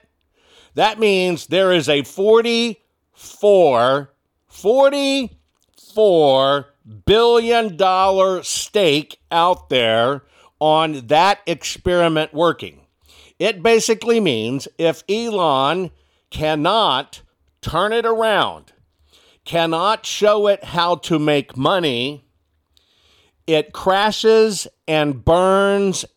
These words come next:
and is over. See, I don't think people realize that. I, I think people think, well, it's, uh, uh, it's, there's all kinds of money in the world, uh, to,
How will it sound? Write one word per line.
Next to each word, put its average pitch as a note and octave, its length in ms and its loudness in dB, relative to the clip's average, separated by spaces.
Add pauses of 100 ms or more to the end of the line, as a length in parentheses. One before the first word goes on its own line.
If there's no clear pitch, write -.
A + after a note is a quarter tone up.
and E3+ 420 -2
is D#3+ 360 0 (220)
over. B2 580 -2 (1700)
See, - 160 -8
I G#3 120 2
don't D4 180 0
think G#3 220 0
people E3 440 -2
realize D3 580 0
that. F2 200 -8
I, A2+ 240 -2
I C3+ 120 0
think F#3+ 240 -6
people F3 240 -4
think, F3 340 -4
well, D#3 200 0
it's, C#3+ 200 -4
uh, A#2 240 0 (400)
uh, A#2+ 380 0
it's, G#2 280 -12
there's A#2 220 -8
all F#3+ 300 2
kinds G3 340 -2
of D3+ 80 0
money F#3 320 -2
in E3+ 140 -2
the C#3+ 80 -2
world, E3+ 580 2 (120)
uh, B2 240 0 (260)
to, A2+ 500 -2